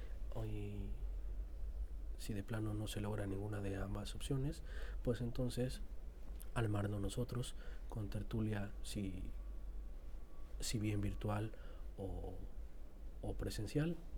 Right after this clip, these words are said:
pues yo estoy abierto a ese tipo de ejercicios. De cualquier manera, yo me divertí buscando, leyendo esto. Ojalá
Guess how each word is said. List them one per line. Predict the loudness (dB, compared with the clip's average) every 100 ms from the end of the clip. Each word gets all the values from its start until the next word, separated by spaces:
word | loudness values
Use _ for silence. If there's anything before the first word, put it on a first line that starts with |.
| -2 -2
pues | -2 -2
yo | -2
estoy | -2 -2
abierto | -2 -2 -2 -2 -2
a | -2 -2
ese | -2 -4 -4 -2
tipo | -2 -2 -2
de | -2
ejercicios. | -2 -2 -2 -2 -2 -2 -2 -2 -4 -4 -2 -2 -2 -2 -2 -2 2
De | 4
cualquier | 6 6 6
manera, | 6 8 6
yo | 6 4
me | 4
divertí | 4 4 2 2 2 2 -2 -2 -2 -4 -4 -4 -4 -2 0
buscando, | 0 0 0 2 2 2
leyendo | 2 2 2 2
esto. | 0 0 0 0 -2 -2 -2 -2
Ojalá | -2 2 2 4 2